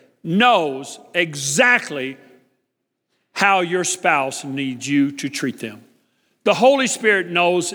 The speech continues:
exactly what your friends need from you.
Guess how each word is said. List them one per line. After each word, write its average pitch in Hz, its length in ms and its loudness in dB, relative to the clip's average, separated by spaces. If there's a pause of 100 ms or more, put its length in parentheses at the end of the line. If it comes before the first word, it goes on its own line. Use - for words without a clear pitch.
exactly 143 1040 0 (360)
what 175 360 2
your 165 140 2
friends 127 500 -2
need 135 240 -4
from 127 220 -6
you. 104 200 -6